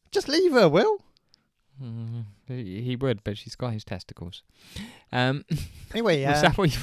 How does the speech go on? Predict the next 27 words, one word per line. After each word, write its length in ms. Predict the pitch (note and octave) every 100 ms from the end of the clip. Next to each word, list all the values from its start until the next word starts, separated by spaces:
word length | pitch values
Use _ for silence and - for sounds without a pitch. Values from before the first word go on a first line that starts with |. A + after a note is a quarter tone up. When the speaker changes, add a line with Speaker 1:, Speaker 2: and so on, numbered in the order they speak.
| C#3+
Speaker 2:
wanted 200 | F#3+ E3
to 60 |
say? 200 | - -
Speaker 1:
no, 400 | F#3 A#3+ A3+ G#3+
Speaker 2:
No. 80 | - -
Speaker 1:
but 120 | - -
I 180 | F3 F#3 -
just 240 | G3+ -
saw 160 | F#3+ D#3+
this 180 | D3
thing, 220 | - D3+ C#3+
uh, 200 | C3 B2+
about 280 | A2+ B2 G#2+
J. 200 | C#3 C3
Cole. 340 | - D#3 A#2+
You 80 | D3+
know 120 | A3+
J. 180 | F#3+ D#3+
Cole, 220 | C#3+ D3 D3+
the 240 | C3+ C3
rap 260 | C3 C3+ C#3+
artist? 580 | C#3+ - - _ - -
Speaker 2:
I'm 160 | G2+ F2+
aware 400 | F2 A#2 B2 E2+
of 120 | -
J. 180 | - D#2
Cole. 300 | - -